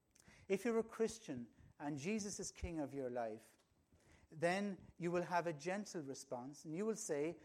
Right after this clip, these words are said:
"On the one hand, I am a sinner, and I don't deserve a good life. But on the other hand," you will say, "I am loved by him. I am accepted by him.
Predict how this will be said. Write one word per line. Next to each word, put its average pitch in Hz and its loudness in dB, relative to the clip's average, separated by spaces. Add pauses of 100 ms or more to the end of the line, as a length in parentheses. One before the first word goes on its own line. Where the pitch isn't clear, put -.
(260)
"On 185 4
the 190 4
one 233 2
hand, 185 -2
I 175 2
am 214 0
a 196 -2
sinner, 135 -2 (320)
and 180 2
I 202 6
don't 226 6
deserve 147 0
a 139 -6
good 127 -6
life. 117 -6 (680)
But 165 6
on 175 6
the 180 4
other 220 8
hand," 175 2
you 156 -2
will 147 2
say, 143 0 (360)
"I 180 4
am 180 0
loved 160 0
by 127 -2
him. 120 -8 (720)
I 156 6
am 170 4
accepted - 0
by 139 -2
him. 120 -10